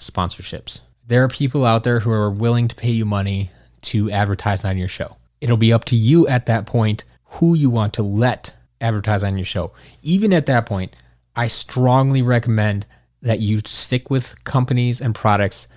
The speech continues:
that align with your audience. Don't do it just for the money. However, even if you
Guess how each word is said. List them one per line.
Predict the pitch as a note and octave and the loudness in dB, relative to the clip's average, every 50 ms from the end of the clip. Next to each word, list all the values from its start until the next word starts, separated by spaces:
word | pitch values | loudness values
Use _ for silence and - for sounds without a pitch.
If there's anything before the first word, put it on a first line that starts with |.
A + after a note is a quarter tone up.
| _ _ _ _ _ _ - | _ _ _ _ _ _ -4
that | G#2+ G#2+ G#2+ G#2+ - - | -2 0 0 0 0 -2
align | A#2+ A2 G#2+ G#2+ G#2 G#2 A2+ A2+ A2+ A2 G#2+ | -2 -2 0 0 0 0 0 0 0 -2 -2
with | G2 G2+ G2 - - - | -2 -2 -4 -4 -6 -6
your | G2 F#2 F2+ E2+ D2 | -6 -4 -4 -4 -2
audience. | E2+ F2 E2+ - - - - - - - _ _ _ _ - G#2+ G#2+ G#2 | -4 -4 -4 -6 -10 -14 -14 -16 -16 -16 _ _ _ _ -20 -18 -6 -2
Don't | - B2 C3+ C3 | 0 0 0 0
do | B2+ B2 B2 | 2 2 2
it | A2+ | 2
just | G#2+ - A2+ G#2+ - - | 2 0 0 -2 -2 -2
for | - G#2 | -2 -2
the | F#2+ | -2
money. | F2+ E2+ E2+ - - - _ _ _ | -2 -4 -6 -10 -14 -20 _ _ _
However, | _ - A#2 A2 B2 C3 A#2 G2 - - - _ _ _ _ - | _ 2 4 4 6 4 4 0 -4 -12 -16 _ _ _ _ -8
even | C#3 C#3+ D#3+ D#3 D3+ C#3+ | -4 -2 0 2 2 2
if | C3 A#2+ - | 2 2 0
you | C3+ A#2+ | 0 0